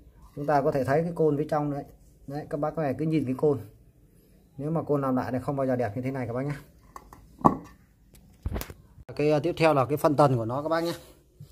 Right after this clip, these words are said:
Phân tần của nó thì cực kỳ là chất lượng rồi. Nếu chúng ta phân tần đặc trưng của C I F thì các đời nó đều, ờ, cái kiểu na ná nó giống thế này. À, chúng ta nhìn vào phân tần nó cũng, à, giống như kiểu B ba ấy. Nó có một cái đặc trưng riêng,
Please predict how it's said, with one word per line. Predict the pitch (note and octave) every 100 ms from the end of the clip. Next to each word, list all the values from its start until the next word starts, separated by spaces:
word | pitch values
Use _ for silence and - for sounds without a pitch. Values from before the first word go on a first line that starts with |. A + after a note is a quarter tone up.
| - - -
Phân | - D#3
tần | C#3+ C#3+
của | C3+
nó | C#3 E3+
thì | F3+ C#3+ B2 -
cực | D3 -
kỳ | D3
là | C#3
chất | C3 F#3+
lượng | F#3+ D3
rồi. | C3 - - - - - -
Nếu | C3+
chúng | D#3+
ta | F3 E3+
phân | E3+ D#3
tần | D#3+
đặc | D3 C#3+
trưng | F3+ E3
của | D3
C | F3
I |
F | E3 F3+ A#3
thì | D3
các | F3+ F#3+
đời | D#3+ C3+
nó | D3+
đều, | D#3+ C3+
ờ, | B2 A#2+ A#2
cái | F3
kiểu | C#3+ A2
na | D3 E3+
ná | D#3 D#3 G3+
nó |
giống | E3+ F3+
thế | G3+
này. | G3 C#3 G#2 - - - -
À, | - - C3 B2+ B2+ C3 B2+ B2+
chúng | F3+
ta | G3+
nhìn | E3+ D#3+
vào | C#3+
phân | D#3+
tần | D#3+ D3+ C3+
nó | F3
cũng, | D3+ E3+ F#3
à, | F3+ E3+
giống | E3 G#3
như |
kiểu | D#3+ D3+
B | E3+
ba | E3 D#3+ D3+
ấy. | E3 - - - _
Nó | E3+ F3
có | G#3
một | E3+
cái | G3
đặc | -
trưng | - F3 E3+
riêng, | D#3 F#3+